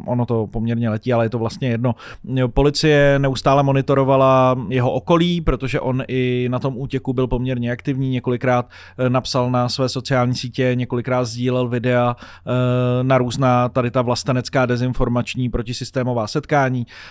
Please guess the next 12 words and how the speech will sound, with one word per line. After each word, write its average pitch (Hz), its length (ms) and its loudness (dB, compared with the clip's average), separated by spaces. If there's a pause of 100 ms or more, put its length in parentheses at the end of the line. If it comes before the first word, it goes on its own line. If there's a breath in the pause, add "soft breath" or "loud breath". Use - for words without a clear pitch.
(160 loud breath)
a 113 440 2
vyústilo 127 520 0
to 135 120 0
v - 80 -8
to, 127 160 0
že 127 140 0
díky 120 200 -8
spolupráci 131 520 0
českých - 380 -4
a 135 40 -4
polských 139 360 -2
policistů 131 560 0